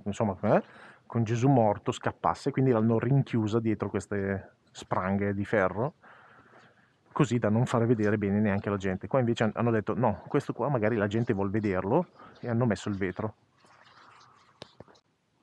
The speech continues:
Sono, sono appena passato sopra sta griglia e c'è tipo l'aria calda che arriva su. È il riscaldamento della chiesa questo.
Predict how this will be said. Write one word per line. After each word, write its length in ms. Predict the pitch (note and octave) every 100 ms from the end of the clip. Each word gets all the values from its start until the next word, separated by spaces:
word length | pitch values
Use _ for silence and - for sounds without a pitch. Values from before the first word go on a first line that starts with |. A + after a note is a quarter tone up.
| _ _ _ _
Sono, 400 | - - A#2+ A2 -
sono 240 | - B2+
appena 260 | A2+ - F3+
passato 420 | - G#2+ B2 B2+
sopra 320 | B2 A2+ A#2+ A2
sta 200 | - A2
griglia 580 | - A2+ G#2 G2+ A#2 G3 _ _ _ _ - - _ _ _ _ _ _ _ _ _
e 80 | -
c'è 240 | - A#2+ -
tipo 300 | - - C#3+
l'aria 500 | C3+ B2+ D#3+ F3+ D#3 -
calda 500 | - - C3 B2+ D#3+
che 160 | -
arriva 240 | A2+ A2 A#2
su. 260 | - A2 - _ _ _ - -
È 80 |
il 80 | B2
riscaldamento 720 | A#2+ - - C3+ C3 D#3 E3
della 180 | A#2+ G#2+
chiesa 320 | - G2+ F#2
questo. 320 | F#2 F2+ -